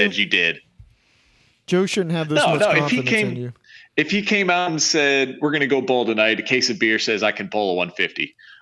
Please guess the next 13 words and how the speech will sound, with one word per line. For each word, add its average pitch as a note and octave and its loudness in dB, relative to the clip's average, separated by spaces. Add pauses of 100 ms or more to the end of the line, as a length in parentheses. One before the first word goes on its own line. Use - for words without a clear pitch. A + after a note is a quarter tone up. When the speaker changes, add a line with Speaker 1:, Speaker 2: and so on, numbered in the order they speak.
(160)
Speaker 1:
Okay, A2+ 0
done. E2 -2 (120)
And A2 0
you A2+ -4 (880)
bowled B2+ 2
a B2 2
one A#2+ 0
fifty, C3+ -2
I'd A2+ 0
be A2+ 0
like, A2 0
"Okay, B2 0
cool." G2 -6